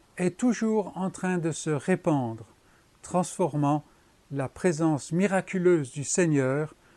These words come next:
en souci pour du pain. Et le disciple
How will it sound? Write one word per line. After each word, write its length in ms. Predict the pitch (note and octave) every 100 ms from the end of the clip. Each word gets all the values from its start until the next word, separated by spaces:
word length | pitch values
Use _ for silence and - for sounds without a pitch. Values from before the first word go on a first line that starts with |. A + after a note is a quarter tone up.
| - -
en 180 | F#3 E3+
souci 600 | - - A#3+ - D3 D3 _ _ _ _ _
pour 220 | - D#3
du 120 | D3+ C#3+
pain. 260 | - A2 - _ _ _ _ _ _ _ _ _ _ _ -
Et 360 | E3+ D#3 D3+
le 180 | D3 D3+
disciple 640 | C3 D#3 - A3 - A#2+